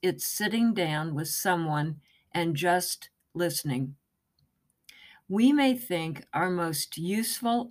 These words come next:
asset is expounding on our biblical wisdom or commandeering the conversation with our stories.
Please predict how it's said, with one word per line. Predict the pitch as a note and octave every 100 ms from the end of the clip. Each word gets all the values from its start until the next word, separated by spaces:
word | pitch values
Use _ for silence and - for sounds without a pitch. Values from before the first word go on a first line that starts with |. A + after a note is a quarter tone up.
| -
asset | D#3 C#3+ - E3 C3+ C#3 _
is | F3 D#3
expounding | D3+ C#3+ - - F#3+ G3 G3+ G#3+ A3 - -
on | D3+ C#3 -
our | D#3+
biblical | C#3+ D#3 F3 G3+ G3 G#3+ F#3+ F3+
wisdom | F3+ D3+ - C#3 C#3 C#3+ - - - - _
or | F3 F#3
commandeering | - - A#3 A3 G#3+ F3+ A#3 A3 D#3+ D3+ D3 -
the | F#3
conversation | - F#3 E3 D#3 - F#3+ F#3 - C3 C#3+ - _ -
with | F#3+ F3+ -
our | F#3+ G#3
stories. | G#3 - F3+ D#3+ C#3 F#2 - -